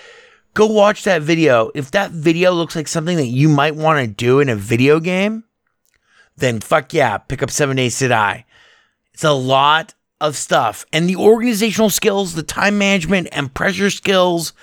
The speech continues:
um, literally, it's inventory organizational skills. Um,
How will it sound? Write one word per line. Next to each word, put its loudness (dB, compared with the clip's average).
um, -2
literally, 4
it's -4
inventory 2
organizational -2
skills. -4
Um, 0